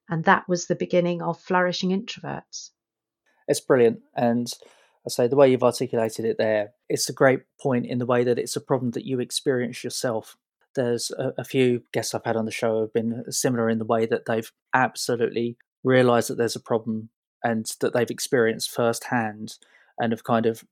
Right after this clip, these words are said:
Speaker 2: reversed that almost, uh, or turned that around and, and went, "Okay, how can I solve this?" And I think that
Speaker 1: Mm.
Speaker 2: that's such a strong platform to start with, because you know it, you know, you know it probably better than anybody. And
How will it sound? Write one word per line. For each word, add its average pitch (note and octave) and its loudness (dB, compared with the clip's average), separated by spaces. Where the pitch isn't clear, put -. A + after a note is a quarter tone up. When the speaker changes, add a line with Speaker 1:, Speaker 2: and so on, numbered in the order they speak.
Speaker 2:
reversed A#2+ 0
that A2 0
almost, A2 -2
uh, A2 -6
or A2+ -4
turned A#2+ 4
that G#2+ 4
around A2+ 0
and, A#2 -4
and A2+ -4
went, A#2 -2
"Okay, A#2 -2
how B2 4
can A#2 -6
I A2 -2
solve A2 -4
this?" - -8
And A#2 -4
I A#2+ -2
think C3+ -4
that C#3+ 0
Speaker 1:
Mm. C#3+ -6
Speaker 2:
that's - -6
such - -4
a B2 -8
strong B2 -2
platform A#2 -2
to - -18
start - -2
with, A2 -8
because - -4
you C#3 0
know C3 2
it, - -4
you A#2 -6
know, A2 0
you A2 -2
know B2 2
it A#2+ 0
probably A#2+ -2
better A#2+ -2
than A#2 -2
anybody. A#2+ -4
And A#2 0